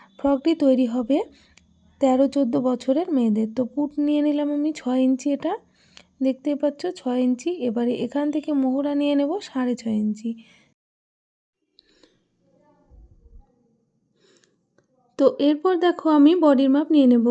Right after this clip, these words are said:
বডি আমার আটত্রিশ, তো আটত্রিশকে চার দিয়ে ভাগ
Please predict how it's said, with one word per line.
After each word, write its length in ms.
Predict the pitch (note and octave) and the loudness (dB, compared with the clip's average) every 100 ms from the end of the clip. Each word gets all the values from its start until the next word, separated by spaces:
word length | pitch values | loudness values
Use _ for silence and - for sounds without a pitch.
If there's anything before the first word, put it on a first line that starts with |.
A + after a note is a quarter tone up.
| A#3 | 2
বডি 260 | B3+ C4+ D4 | 2 2 2
আমার 240 | D#4+ D#4+ E4+ | 2 2 2
আটত্রিশ, 600 | C4 A#3+ - C#4 F4 - - _ - _ _ | 0 -4 -2 2 4 2 -6 _ -20 _ _
তো 80 | - | -8
আটত্রিশকে 640 | - B3+ B3+ D#4+ E4+ - F4+ | -4 -4 0 2 2 2 0
চার 240 | F4 C#4+ C4 | 2 -2 0
দিয়ে 160 | B3+ D4 | 0 0
ভাগ 220 | C#4+ | 0